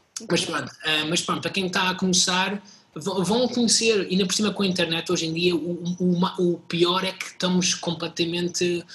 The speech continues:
não sei qual é a palavra em inglês, em português agora, que é, ahm,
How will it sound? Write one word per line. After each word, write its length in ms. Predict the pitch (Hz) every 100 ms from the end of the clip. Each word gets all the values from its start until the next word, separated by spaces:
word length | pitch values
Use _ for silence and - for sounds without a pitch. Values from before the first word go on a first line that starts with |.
| - -
não 80 | 139
sei 140 | 143
qual 180 | 151 143
é 80 | 139
a 40 |
palavra 420 | 131 139 135 131
em 100 | 151
inglês, 500 | 160 156 190 220 220 175
em 140 | 156
português 340 | 156 - 170 156
agora, 220 | 165 170
que 360 | - 151 147 - _ _
é, 280 | 143 143 135
ahm, 180 | 131